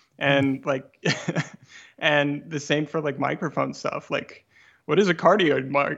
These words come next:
Speaker 2: microphone? What is an omni microphone? How does that change the sound? What, what makes it more accurate? Like,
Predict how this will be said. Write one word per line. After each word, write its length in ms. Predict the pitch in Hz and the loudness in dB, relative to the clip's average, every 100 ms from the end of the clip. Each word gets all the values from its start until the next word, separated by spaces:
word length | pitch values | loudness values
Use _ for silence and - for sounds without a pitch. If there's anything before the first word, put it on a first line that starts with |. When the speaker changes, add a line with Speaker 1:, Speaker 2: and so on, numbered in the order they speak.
| - | 0
Speaker 2:
microphone? 540 | 151 139 135 135 139 | 0 2 0 0 2
What 100 | 160 | 2
is 120 | 208 175 | 4 4
an 80 | |
omni 300 | 151 165 175 | 6 4 4
microphone? 480 | 139 139 147 - 135 | 0 -2 -8 -8 -8
How 140 | 123 165 | 0 2
does 120 | 165 | 2
that 140 | 165 | 0
change 260 | 156 170 160 | 0 -4 -2
the 80 | 143 | -2
sound? 400 | 156 151 135 240 | -2 -2 -2 0
What, 260 | 156 151 _ | -2 -2 _
what 380 | 165 160 165 - | 0 0 0 -8
makes 320 | 151 151 - | 0 0 2
it 140 | 156 226 | 0 4
more 200 | 147 139 | 4 6
accurate? 500 | 147 151 139 - - | 4 0 -4 -8 -6
Like, 320 | 143 143 147 | -6 -6 -12